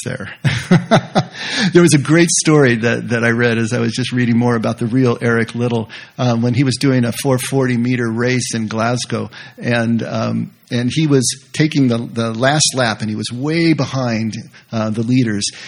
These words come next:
And there was a visitor in the stands who was, who was sitting next to a local, and he said, "Wow, he, this, he's gonna be hard-pressed to win this race. There's probably no way he's gonna do that." And the local just said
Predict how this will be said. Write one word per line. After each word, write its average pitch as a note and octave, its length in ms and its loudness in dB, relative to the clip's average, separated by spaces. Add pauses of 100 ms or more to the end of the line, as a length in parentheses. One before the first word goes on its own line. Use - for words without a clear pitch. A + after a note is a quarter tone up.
(160)
And A#2+ 260 0
there B2+ 80 0
was A#2+ 140 0
a A2+ 40 -4
visitor B2 420 0
in G#2+ 120 -4
the G#2+ 80 -8
stands A2+ 500 -4
who A2 100 -8
was, - 80 -6 (140)
who B2 140 -10
was G#2 140 -8
sitting A#2 220 -8
next A2 260 -8
to A2+ 120 -6
a - 20 -8
local, A2+ 460 -6 (300)
and A2+ 300 -2
he A2 100 -2
said, G#2+ 160 -6
"Wow, G#2+ 380 -4
he, G2+ 160 -6
this, G#2+ 220 -8 (120)
he's A#2 140 -6
gonna A#2 120 -6
be A2+ 80 -6
hard-pressed A2+ 440 -4
to A2+ 60 -8
win A2 180 -2
this A#2 240 -2
race. G#2 260 -8
There's A#2 120 -10
probably A#2 260 -6
no A#2+ 160 -2
way B2 240 2
he's B2 180 2
gonna G#2 180 -2
do G#2 200 -4
that." G#2+ 240 -4 (340)
And G#2+ 220 -4
the A2 60 -4 (220)
local A#2 200 -6
just A2 200 -8
said G2+ 240 -8